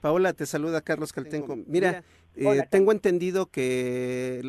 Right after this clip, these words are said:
Speaker 1: eh, las mesas de coordinación para la paz en todo el país las coordina la Secretaría de Seguridad Ciudadana, eh, que encabeza Rosa Isela.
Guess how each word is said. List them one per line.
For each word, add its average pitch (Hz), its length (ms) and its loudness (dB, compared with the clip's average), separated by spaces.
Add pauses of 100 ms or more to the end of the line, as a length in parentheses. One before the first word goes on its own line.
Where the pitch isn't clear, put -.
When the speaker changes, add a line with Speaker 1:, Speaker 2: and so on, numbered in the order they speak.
(100)
Speaker 1:
eh, 123 500 -4
las 127 180 -6
mesas 165 300 0
de 147 80 -4
coordinación 120 540 -6
para 139 180 -6
la 135 80 -4
paz 143 280 -6
en 127 80 -4
todo 135 200 -6
el 131 80 -6
país 139 420 -6 (380)
las 123 240 -4
coordina 151 500 0
la 139 100 0
Secretaría 453 600 4
de 147 100 0
Seguridad 131 500 -8
Ciudadana, 135 680 -6 (560)
eh, 113 640 -4
que 120 100 -6
encabeza 135 480 -2
Rosa 123 260 -6
Isela. 151 500 -4